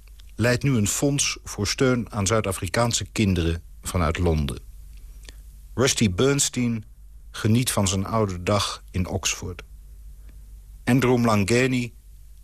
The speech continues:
Govan Mbeki en Walter Sisulu zijn op zevenentwintig april negentien vierennegentig in het parlement gekozen. Raymond Mhlaba is premier in de Oostkaap-provincie.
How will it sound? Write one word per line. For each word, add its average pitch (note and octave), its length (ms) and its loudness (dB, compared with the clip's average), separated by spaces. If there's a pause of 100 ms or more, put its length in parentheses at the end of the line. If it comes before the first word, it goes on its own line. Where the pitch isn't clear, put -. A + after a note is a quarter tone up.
Govan G#2+ 420 2
Mbeki A2+ 360 0
en G2+ 100 0
Walter G2+ 280 -2
Sisulu F#2+ 600 2 (680)
zijn G2+ 260 2
op F2 120 0
zevenentwintig G2 760 0
april G#2 560 0 (240)
negentien F2 440 0
vierennegentig F2 960 2 (400)
in F2 120 -2
het E2+ 120 -2
parlement F2 480 4
gekozen. - 580 -4 (1300)
Raymond C3+ 440 2
Mhlaba A2 720 2 (520)
is - 160 -2
premier G2 580 4 (100)
in F#2 140 -4
de - 100 -4
Oostkaap-provincie. E2+ 1400 -2